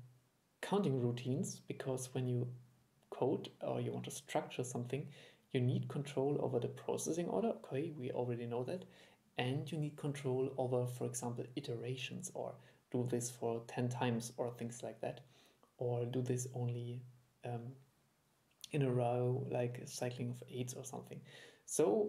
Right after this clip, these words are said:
we will look at counting up and down now, because it's very important, and doing cycles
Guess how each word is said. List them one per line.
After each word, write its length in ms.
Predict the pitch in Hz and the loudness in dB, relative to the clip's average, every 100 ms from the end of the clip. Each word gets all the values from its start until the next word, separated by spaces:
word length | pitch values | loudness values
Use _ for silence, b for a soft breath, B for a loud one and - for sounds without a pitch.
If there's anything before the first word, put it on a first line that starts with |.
| 147 | 2
we 100 | 151 | 0
will 280 | 147 143 139 - - | 4 2 2 -6 0
look 220 | 135 135 - | 0 0 -2
at 200 | 123 - - - | -4 -6 -14 -4
counting 460 | 135 127 123 123 127 - | 2 2 2 0 -2 -4
up 200 | 127 - | -8 -6
and 200 | 123 123 | -4 -2
down 380 | 120 98 139 185 - | -2 -2 -2 -2 -4
now, 260 | 151 - 240 - | -4 -4 -6 -12
because 240 | - 135 143 | -6 -4 -4
it's 160 | - | -10
very 220 | - 117 - | -2 0 0
important, 480 | 127 131 131 170 185 B B B B B _ _ - | -2 -2 -2 -4 -12 B B B B B _ _ 0
and 480 | 127 123 123 123 - - - | 4 4 4 0 -6 -12 -4
doing 360 | - 131 139 - - | 2 4 4 0 -8
cycles 720 | - - - 233 - - - | -6 2 4 4 0 -4 -6